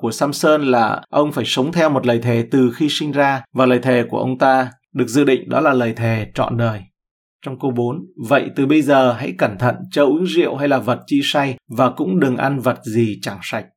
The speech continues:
Vợ của Manoah cũng phải chia sẻ lời thề Nasire trong thời gian bà mang thai Samson. Bởi vì thiên sứ nói, "Kể từ bây giờ, về sau nó sẽ giải cứu Israel khỏi tay dân Philippines."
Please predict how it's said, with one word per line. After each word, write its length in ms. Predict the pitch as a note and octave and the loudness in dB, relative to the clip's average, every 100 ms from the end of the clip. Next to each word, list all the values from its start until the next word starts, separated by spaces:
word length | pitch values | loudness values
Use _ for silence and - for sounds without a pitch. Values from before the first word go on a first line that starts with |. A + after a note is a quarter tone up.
| _ _ B2 | _ _ 0
Vợ 180 | D3 C#3 | 2 2
của 180 | C3+ A2+ | -2 0
Manoah 640 | B2 D3+ D#3 D#3 D3+ C#3+ C3+ | 2 2 2 2 2 0 -2
cũng 300 | C#3 F#2+ G#3 | -4 -2 -6
phải 240 | - - A2 | -2 -2 -2
chia 140 | - D3+ | -2 -2
sẻ 260 | - A2+ | -2 -2
lời 220 | G#2 A#2 A#2 | 0 0 0
thề 340 | A#2 A#2 A2 G#2+ | 0 2 0 -2
Nasire 580 | C3 C3 D3 C#3+ C#3 | -4 -2 0 2 0
trong 200 | C3+ D3+ | 0 -4
thời 180 | C#3+ B2 | -2 -2
gian 280 | A2 C#3 B2+ | 0 -2 2
bà 180 | A#2+ A2 | 0 0
mang 240 | A#2 B2+ | -2 -4
thai 340 | B2+ B2+ B2 A#2 | -4 -4 -6 -8
Samson. 440 | C3+ B2 C#3 B2+ A#2 _ _ _ _ _ - | -10 -8 -6 -8 -10 _ _ _ _ _ 0
Bởi 120 | B2+ | 2
vì 120 | B2 | 2
thiên 180 | C#3 C#3 | 2 -2
sứ 160 | D3+ | -2
nói, 320 | D3 C3 C3 - _ - | 0 2 0 -4 _ -2
"Kể 220 | C#3+ A2 - | 0 0 0
từ 140 | C3 | 2
bây 160 | A#2+ C#3 | 4 2
giờ, 360 | C3 B2 A2 F#2 _ - | 2 0 0 -8 _ -4
về 160 | B2+ C3 | 0 2
sau 300 | - C#3 C#3 | 4 2 4
nó 160 | C3+ | 0
sẽ 180 | C#3 F3+ | 0 -2
giải 200 | C3 F#2+ - | -2 -4 -2
cứu 280 | B2 C3+ C#3+ | 2 2 0
Israel 400 | F3+ - C#3 B2+ | -4 0 0 0
khỏi 240 | - A2 F#2+ | -4 -10 -2
tay 220 | B2+ B2+ | 2 2
dân 220 | A2+ C3 | 2 -2
Philippines." 600 | A#2+ C3 B2 C3 - B2 | -2 -4 -4 -4 -4 -4